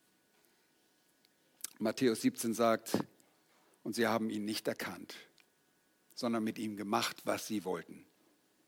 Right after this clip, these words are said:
Und das ist der Vergleich. Und das ist da, wo Jesus hin will. Das möchte er lehren. Ebenso wird auch der Sohn des Menschen von ihnen leiden müssen. Das Leid gehört zu uns. Wenn wir Herrlichkeit sehen wollen,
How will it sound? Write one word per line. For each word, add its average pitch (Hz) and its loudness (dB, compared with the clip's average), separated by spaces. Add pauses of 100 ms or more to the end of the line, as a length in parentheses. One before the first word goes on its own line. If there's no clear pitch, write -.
(960)
Und 127 2
das 165 6
ist - 2
der 160 6
Vergleich. 160 6
Und 135 4
das 180 10
ist 175 0
da, 160 12
wo 156 12
Jesus 147 6
hin 170 8
will. 127 6
Das 143 6
möchte 156 8
er 139 10
lehren. 151 12 (280)
Ebenso 151 10
wird 131 4
auch 120 0
der 110 -2
Sohn 127 4
des 123 2
Menschen 104 -2
von 104 -8
ihnen 104 -6
leiden 98 -4
müssen. - -8 (1120)
Das - -4
Leid 127 4 (540)
gehört 120 -2 (640)
zu - -2
uns. 101 -6
Wenn 113 -2
wir 120 2
Herrlichkeit 139 6
sehen 123 2
wollen, 101 -2